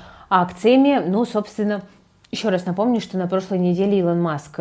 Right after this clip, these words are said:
стал владельцем компании, и он хочет приостановить обращение акций на бирже. Восьмого ноября будет приостановлен листинг Twitter на Нью-Йоркской фондовой бирже,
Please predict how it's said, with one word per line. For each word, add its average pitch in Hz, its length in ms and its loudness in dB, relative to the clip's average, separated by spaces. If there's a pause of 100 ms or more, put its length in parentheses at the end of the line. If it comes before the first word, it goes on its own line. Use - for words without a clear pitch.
стал 160 240 -2
владельцем 160 480 -2
компании, 269 600 0
и 185 80 -2
он 214 200 -2
хочет 190 280 -4
приостановить 180 920 -2 (400)
обращение 175 640 -2
акций 220 500 0
на 175 420 -2 (260)
бирже. 170 680 -2 (480)
Восьмого 220 380 2
ноября 180 420 2
будет 185 260 -2
приостановлен 175 720 -2
листинг 170 500 -4
Twitter 165 520 -2
на 160 220 -2
Нью-Йоркской 180 720 0
фондовой 220 420 -2
бирже, 190 560 0